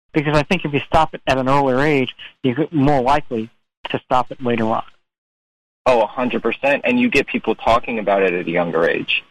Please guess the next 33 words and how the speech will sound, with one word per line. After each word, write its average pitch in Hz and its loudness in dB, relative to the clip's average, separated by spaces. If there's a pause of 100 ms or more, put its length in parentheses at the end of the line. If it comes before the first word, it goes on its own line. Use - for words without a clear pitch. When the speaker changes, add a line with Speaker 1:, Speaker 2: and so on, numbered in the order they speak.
(540)
Speaker 2:
So 107 4
it, 104 -4
the, 104 0
that's 110 2 (280)
what 120 0
contributes 107 0 (100)
to 101 2
destigmati-, 110 0
truly 123 2
destigmatizing 92 -2
is, 85 -2 (420)
is 92 -2
making 98 2
people 90 -2
aware 92 2
at 82 -4
a 85 -10
younger 85 -4
age 107 0
and 87 -2 (160)
making 98 -2
it 87 -2 (140)
less 98 0 (100)
taboo. 101 0 (600)
So 117 2 (380)
I 131 -8
see 185 0
a 190 0
lot 180 4
of 156 -8
benefit 139 -4
with 120 -6
that. 98 2